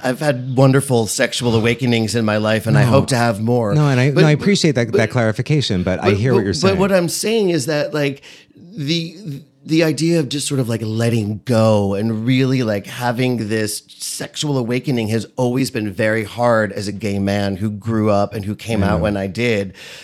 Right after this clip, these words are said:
Speaker 1: because sex has always been something that my mother has been petrified of for me.
Speaker 2: Yeah,
Speaker 1: You know?
Speaker 2: of course.
Speaker 1: And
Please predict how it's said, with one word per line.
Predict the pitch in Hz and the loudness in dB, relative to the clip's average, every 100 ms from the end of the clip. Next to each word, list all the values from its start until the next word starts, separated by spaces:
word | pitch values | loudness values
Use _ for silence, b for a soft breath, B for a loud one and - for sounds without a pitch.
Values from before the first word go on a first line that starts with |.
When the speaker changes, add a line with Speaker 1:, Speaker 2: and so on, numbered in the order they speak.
| - | -4
Speaker 1:
because | 143 147 131 - | 0 2 0 -2
sex | - - 127 123 | -6 0 0 0
has | 143 123 | -4 -4
always | 131 120 127 - | -2 0 0 -2
been | 131 | -4
something | 117 127 110 117 | -4 -4 -2 -2
that | 110 | -2
my | 107 110 | 0 0
mother | 107 110 110 | 0 0 0
has | 110 | -2
been | 110 107 | -4 -6
petrified | - 143 135 120 110 101 92 | -4 -2 -2 -2 2 2 2
of | 95 90 87 B B - | 0 -2 -8 B B -20
for | - 151 | 0 4
me. | 131 127 107 87 82 | 6 6 4 0 -2
Speaker 2:
Yeah, | 104 135 104 | 2 2 0
Speaker 1:
You | - 123 127 | -2 2 4
know? | 117 113 120 | 4 2 2
Speaker 2:
of | |
course. | 139 117 | 2 2
Speaker 1:
And | 123 127 | 2 0